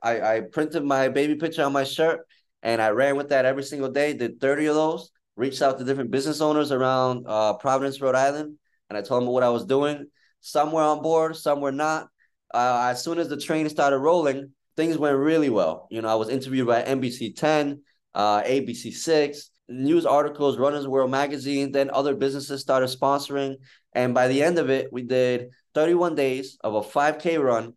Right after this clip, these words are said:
and we raised about twelve thousand dollars, which was super amazing. I got to also talk to Doctor Oz, um, and, and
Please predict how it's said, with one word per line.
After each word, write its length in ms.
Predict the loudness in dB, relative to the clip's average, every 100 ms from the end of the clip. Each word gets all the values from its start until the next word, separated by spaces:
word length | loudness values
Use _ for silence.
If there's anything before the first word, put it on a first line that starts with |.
| -8
and 80 |
we 80 | -4
raised 400 | 0 0 0 -2
about 360 | -2 0 0 -2
twelve 300 | 0 0 0
thousand 360 | -2 -2 -2
dollars, 400 | -2 -2 -4 -10 _ _ _
which 240 | -4 -2
was 340 | 0 0 -2 -4
super 320 | 0 0 0
amazing. 440 | 0 0 -2 -6
I 100 | -6
got 180 | -2 0
to 60 | 2
also 300 | 0 0 -4
talk 240 | -2 -2
to 100 | -4
Doctor 420 | -4 -2 -4 -2
Oz, 360 | 0 2 0 -4 _ _ _
um, 400 | -4 -2 0 -2 -6
and, 160 | -8
and 220 | -6 -8